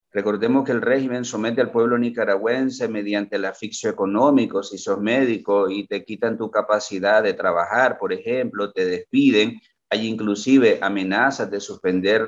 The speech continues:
la licencia de ejercicio profesional. Los médicos nicaragüenses somos los peor pagados de todo el continente americano, aún por debajo de Haití.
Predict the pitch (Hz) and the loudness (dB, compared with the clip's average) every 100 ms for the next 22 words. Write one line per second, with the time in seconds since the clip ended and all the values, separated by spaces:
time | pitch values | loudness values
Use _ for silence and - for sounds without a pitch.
0 | - 98 98 92 92 127 131 123 98 95 | -6 -6 -4 -4 -2 0 0 0 2 2
1 | 92 87 - 101 - 95 - 95 98 92 | 0 -4 -6 -10 -4 -4 -2 -4 -6 -4
2 | 95 90 117 120 78 - _ _ _ 95 | -4 0 0 -2 -4 -16 _ _ _ -2
3 | 104 113 117 131 120 120 107 101 104 123 | 0 4 2 2 2 2 2 2 2 0
4 | 127 123 117 113 110 107 107 101 101 113 | -2 -4 -4 -6 -4 -2 0 4 4 4
5 | 113 101 110 120 104 107 95 - _ 131 | 2 4 4 2 2 -2 -4 -8 _ 6
6 | 160 165 143 131 104 101 110 104 98 104 | 8 6 4 0 -2 -8 -8 -6 -2 -2
7 | 120 120 113 98 92 131 123 98 104 117 | 0 0 0 -4 0 2 2 0 0 0
8 | 156 110 101 101 - 107 95 90 - 151 | -2 -2 0 0 0 -2 -2 -4 -6 -6